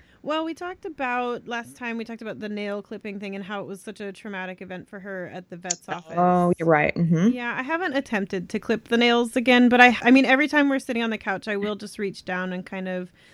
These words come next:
Speaker 1: start to, like, play with her nails. And at this
Speaker 2: Mm-hmm.
Speaker 1: point, she kinda seems to think, like, "Okay, whatever, Mom." So I think I'm kind of to the point where I'm ready to, you know,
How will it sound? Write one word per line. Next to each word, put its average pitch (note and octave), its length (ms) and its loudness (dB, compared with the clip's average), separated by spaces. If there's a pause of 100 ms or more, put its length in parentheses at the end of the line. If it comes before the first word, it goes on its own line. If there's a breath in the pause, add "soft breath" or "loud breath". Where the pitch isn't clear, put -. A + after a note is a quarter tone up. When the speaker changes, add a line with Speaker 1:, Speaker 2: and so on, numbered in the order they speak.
(120)
Speaker 1:
start F#3+ 320 -8
to, G#3+ 120 -10
like, F#3 260 -8
play G3+ 260 -4
with G3 160 -6
her G3 140 -6
nails. F#3 560 -6
And C4+ 200 -2
at - 140 -6
this G4 180 -6
Speaker 2:
Mm-hmm. A#3+ 160 0
Speaker 1:
point, C4+ 200 6
she D4 180 -8
kinda C4 380 0
seems A3+ 400 -4
to A3 120 -10
think, F#3+ 280 -10
like, F#3 200 -8
"Okay, G#3+ 220 -10
whatever, F3+ 320 -6
Mom." E3+ 320 -6
So G3 220 -6
I G3+ 120 -8
think C#4 360 -4 (520 soft breath)
I'm G#3+ 120 -4
kind G#3+ 240 -4
of G3+ 80 -8
to A3 100 -12
the G3+ 80 -8
point G3+ 240 -8
where G3 80 -4
I'm F#3+ 140 -2
ready F#3+ 180 -2
to, F#3 640 -6
you G3+ 140 -6
know, F#3 180 -2